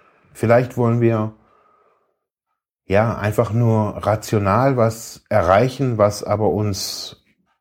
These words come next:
ja, vielleicht gar nicht passt, was unsere Le-, vielleicht haben sich die Lebensumstände verändert.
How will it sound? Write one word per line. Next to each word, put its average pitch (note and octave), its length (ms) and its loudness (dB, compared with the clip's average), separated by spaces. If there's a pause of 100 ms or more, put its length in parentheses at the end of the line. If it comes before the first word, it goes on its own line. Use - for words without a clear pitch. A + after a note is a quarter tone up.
(200)
ja, A2 360 -2
vielleicht G2+ 320 -2
gar G2+ 180 4
nicht A#2 180 -2
passt, - 400 -4
was G#2+ 220 0
unsere G2+ 260 -2
Le-, G#2 300 2 (160)
vielleicht A2+ 260 2
haben A2 120 2
sich A2+ 120 -6
die A2+ 80 0
Lebensumstände G#2+ 960 0 (180)
verändert. G2 680 -2